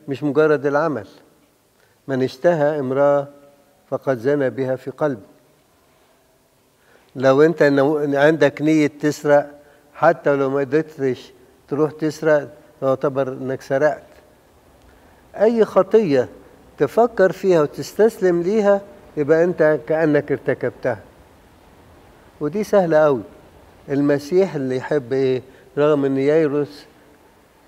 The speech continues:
لا، يقولوا، قالوا له: "لا تتعب المرأة، لا تتعب المعلم". وقال له: "خلاص، است-، استسلم". قال له: "ما تخافش، تعال". هو اللي راح،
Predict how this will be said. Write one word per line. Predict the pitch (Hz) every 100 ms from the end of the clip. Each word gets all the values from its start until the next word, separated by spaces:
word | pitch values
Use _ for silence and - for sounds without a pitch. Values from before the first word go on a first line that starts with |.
| _ 143
لا، | 143
يقولوا، | 135 123 165 156 139
قالوا | 147
له: | 151 147
"لا | 147 160 165
تتعب | 175 170 147 131
المرأة، | 123 123 123 - - _ _ -
لا | 160
تتعب | 160 175 151 135
المعلم". | 131 123 123 117 104 - _ _ _ _ _ 185
وقال | 233 226
له: |
"خلاص، | 190 170 175 170 - - _ _ _ _
است-، | - -
استسلم". | 131 - 185 175 147 131 113 - _ _ _
قال | 139 127
له: |
"ما | 123
تخافش، | - 110 -
تعال". | - 120 104 87 _ _ _ _ _ _ _ _ _ _ _ _ _ _ _ _ _ 151
هو | 151
اللي | 139 135
راح، | 131 113 -